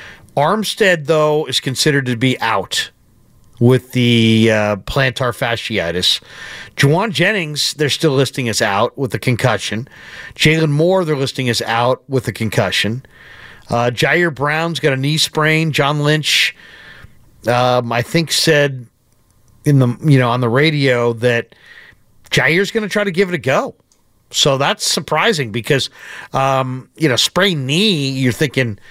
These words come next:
he's out for sure two weeks, but he's been working out on the side. He hasn't participated in practice. Wednesday was a walkthrough. Thursday they had a practice.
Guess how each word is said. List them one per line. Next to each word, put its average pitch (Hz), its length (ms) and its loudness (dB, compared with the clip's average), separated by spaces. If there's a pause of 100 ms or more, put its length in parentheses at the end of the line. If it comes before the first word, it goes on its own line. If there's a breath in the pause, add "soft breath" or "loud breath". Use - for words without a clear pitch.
(280 loud breath)
he's 160 240 4
out 135 200 -2
for 120 160 -16
sure 214 600 2
two - 300 -2
weeks, 147 640 0 (580 loud breath)
but 135 240 2
he's 131 240 -2
been 127 240 0
working 165 320 0
out 170 200 0
on 175 100 -6
the 170 80 -4
side. 143 520 0 (580 soft breath)
He - 200 2
hasn't 147 460 -2
participated 143 640 0
in 123 120 -4
practice. 117 580 -4
Wednesday 143 440 0
was 127 180 -2
a 117 60 0
walkthrough. 104 720 -2
Thursday 139 460 2
they 117 140 0
had 117 100 2
a 104 40 -4
practice. 104 520 -4